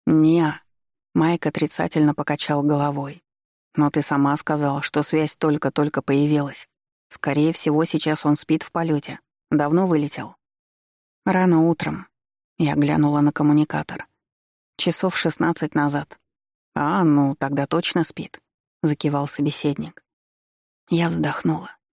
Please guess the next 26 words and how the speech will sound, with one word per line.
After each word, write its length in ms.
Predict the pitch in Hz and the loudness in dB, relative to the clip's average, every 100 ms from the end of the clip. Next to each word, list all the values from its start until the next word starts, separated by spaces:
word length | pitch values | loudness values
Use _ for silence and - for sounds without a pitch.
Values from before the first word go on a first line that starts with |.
| _ _ _ - | _ _ _ -2
Я 160 | 220 | 0
бы 140 | 208 202 | 2 0
и 40 | |
сама 340 | - 208 208 185 | 0 2 2 4
завалилась 520 | 165 165 165 160 - | 2 2 2 2 0
спать, 360 | - 180 170 | -4 -2 -2
если 260 | 160 165 - | 0 -2 0
бы 120 | 160 | 2
не 120 | 156 | 4
неожиданная 720 | 160 160 160 175 170 160 156 | 4 4 2 0 0 4 4
связь 320 | 156 170 160 - | 2 -2 -4 -4
с 100 | 180 | -2
Юнисией. 760 | 170 165 156 - 170 165 - _ _ _ _ _ _ _ _ _ | 2 2 0 -2 -8 -8 -14 _ _ _ _ _ _ _ _ _
Теперь 300 | - 220 233 | -6 0 0
придется 480 | 208 170 175 185 - | 2 2 2 0 2
набирать 380 | 156 151 170 160 | 2 4 0 -2
командора 640 | 160 147 147 151 170 175 156 | 0 2 4 2 2 0 0
и 40 | |
признаваться 600 | - 151 156 165 170 165 | 0 0 2 0 -4 -6
в 80 | - | -6
том, 220 | 175 180 | -2 0
что 180 | - 156 | 0 0
нарушила 500 | 147 151 170 156 147 | 0 0 -4 -2 -2
данное 400 | 151 156 151 151 | 0 2 2 0
слово. 500 | - 151 151 - - _ _ _ _ _ _ | -2 -6 -6 -6 -16 _ _ _ _ _ _
Шварх. 600 | - - - 156 - - | -6 -6 -4 -6 -6 -12